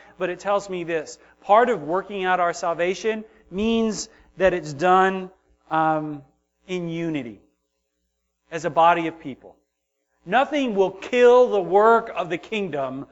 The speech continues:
more than a, a disgruntled and disunified body of people. I mean, we see it happen all the time.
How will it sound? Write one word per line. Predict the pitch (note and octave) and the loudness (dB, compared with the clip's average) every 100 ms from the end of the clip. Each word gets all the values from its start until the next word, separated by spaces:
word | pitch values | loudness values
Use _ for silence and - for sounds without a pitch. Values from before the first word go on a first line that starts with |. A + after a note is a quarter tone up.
| _ _ | _ _
more | E3+ G3+ G#3+ G#3+ G#3 G#3 - _ | 2 6 6 4 0 -4 -16 _
than | D#3+ G3 | -2 0
a, | F3+ D#3 - - _ | 2 0 -4 -20 _
a | F3 D#3 | -2 -2
disgruntled | C3 A3+ B3+ - F#3 F#3 F#3+ F#3+ F#3 D3+ | 0 2 2 -4 0 0 2 0 0 -4
and | C#3 C#3 | -10 -2
disunified | A3+ A3+ F#3+ A3 G#3+ F#3+ F3+ D#3+ D#3+ D#3+ D3+ C3 | -2 -2 -4 -4 -4 -4 0 2 4 2 -2 -4
body | C3 D#3+ E3 D#3 | 2 4 2 -2
of | D3 - | -8 -10
people. | D3 - _ _ _ _ _ _ _ C3+ | -16 -16 _ _ _ _ _ _ _ _
I | |
mean, | C#3+ C3+ A#2 _ _ _ _ _ _ | -14 -12 -14 _ _ _ _ _ _
we | F3 G3 | -8 -8
see | A3 G#3+ | -4 -2
it | F3 | 2
happen | F3 E3+ | 2 2
all | D#3 E3 E3 D#3+ | 2 6 6 4
the | |
time. | D#3 C#3+ | -4 -8